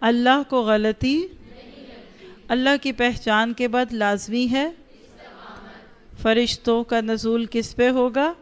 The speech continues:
इस्तकामत वालों पे। अहकाम पर अमल और नवाही से कलमे का तकाजा। अल्लाह ताला हमें अमल की तौफीक दे। आखिर में आज का अहम नुक्ता क्या है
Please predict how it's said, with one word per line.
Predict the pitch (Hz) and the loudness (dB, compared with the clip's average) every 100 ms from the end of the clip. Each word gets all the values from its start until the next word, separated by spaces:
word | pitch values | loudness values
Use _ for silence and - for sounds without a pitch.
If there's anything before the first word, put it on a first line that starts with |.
| - _ - - - - - | -18 _ -20 -20 -20 -20 -12
इस्तकामत | 208 - - - 214 214 208 196 | -12 -4 -4 0 0 0 -4 -4
वालों | 185 180 175 | -4 -2 -4
पे। | 165 175 170 175 _ _ _ _ _ _ _ _ | -4 -6 -6 -12 _ _ _ _ _ _ _ _
अहकाम | - 247 - 233 233 277 285 | -2 -2 0 2 4 2 0
पर | 277 262 | 2 2
अमल | 233 233 294 330 | 2 2 0 -2
और | - 226 | 0 0
नवाही | 214 208 208 220 262 - | 0 0 0 0 0 -2
से | - 330 392 - - - - - - - - - - - | -2 -2 -4 -12 -20 -20 -20 -20 -20 -20 -20 -20 -10 -2
कलमे | 226 233 247 | 0 0 0
का | 254 254 | 0 -2
तकाजा। | 240 220 220 214 214 302 359 - - - - - - - - - - | -2 0 2 2 0 -4 -6 -16 -20 -20 -20 -20 -20 -20 -20 -20 -8
अल्लाह | 202 202 | -4 -2
ताला | 190 196 196 | -2 -4 -2
हमें | 196 196 240 330 | -4 -4 -4 -6
अमल | 214 196 202 196 | -6 -2 -2 -2
की | 208 | -4
तौफीक | 196 185 214 254 - | -4 -6 -4 -6 -2
दे। | 269 285 285 - _ _ _ _ _ _ | 0 0 -2 -10 _ _ _ _ _ _
आखिर | - 208 - 233 220 | -2 -2 -2 -4 -2
में | 226 220 | 0 2
आज | 208 - | 0 0
का | 208 | -2
अहम | 202 220 208 | -2 -2 -2
नुक्ता | 202 - 240 254 | -4 -2 -2 0
क्या | 262 262 | -2 -2
है | 262 | -2